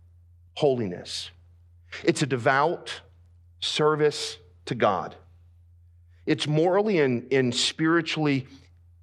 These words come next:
excellence. Now, there's a difference between legalism and holiness.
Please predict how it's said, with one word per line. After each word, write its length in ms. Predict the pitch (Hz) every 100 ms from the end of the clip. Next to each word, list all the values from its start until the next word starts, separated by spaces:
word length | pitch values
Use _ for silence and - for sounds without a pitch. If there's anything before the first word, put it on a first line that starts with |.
| - - - - -
excellence. 840 | 143 143 - 104 85 - - - - - - - - - - - - - -
Now, 220 | 165 151 - -
there's 260 | 156 180 156
a 40 |
difference 480 | 127 190 208 254 -
between 540 | 190 - 170 147 127
legalism 600 | 127 160 185 185 175 165
and 80 | 135
holiness. 1080 | - - 131 101 87 - 95 82 - -